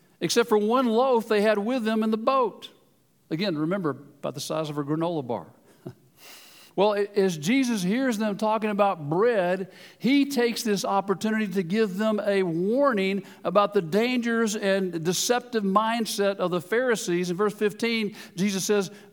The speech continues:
"Be careful. Watch out. Beware of the yeast of the Pharisees and that of Herod." Now, what does he mean by that?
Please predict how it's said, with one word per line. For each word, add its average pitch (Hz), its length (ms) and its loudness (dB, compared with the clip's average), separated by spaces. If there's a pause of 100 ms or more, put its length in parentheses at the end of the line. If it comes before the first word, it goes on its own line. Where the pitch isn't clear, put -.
"Be 226 160 4
careful. 247 580 2 (2250)
Watch 202 500 0
out. 262 360 4 (540)
Beware 214 720 2 (360)
of 180 180 4
the 180 120 6
yeast 269 680 0
of 220 160 0
the 202 100 2
Pharisees 208 960 0 (140)
and 175 320 0
that 254 480 2
of 226 320 0
Herod." 208 580 0 (1200)
Now, 147 60 -4
what 214 80 -4
does 226 100 -6
he 220 60 -4
mean 208 200 -4
by 127 120 -4
that? - 200 -16